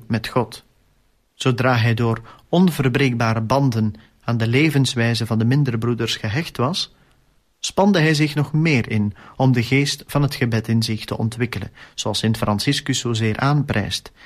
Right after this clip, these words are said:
in zijn heilige regel. Spijts zijn ijver voor de studie liet hij in zich het vuur van het heilige gebed en van godsvrucht niet uitdoven,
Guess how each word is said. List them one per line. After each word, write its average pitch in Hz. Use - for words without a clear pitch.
in 123
zijn 104
heilige 104
regel. -
Spijts -
zijn 127
ijver 156
voor 120
de 117
studie 151
liet 156
hij 123
in 127
zich 147
het 120
vuur 160
van 131
het 107
heilige 120
gebed 120
en 131
van 110
godsvrucht -
niet 151
uitdoven, 107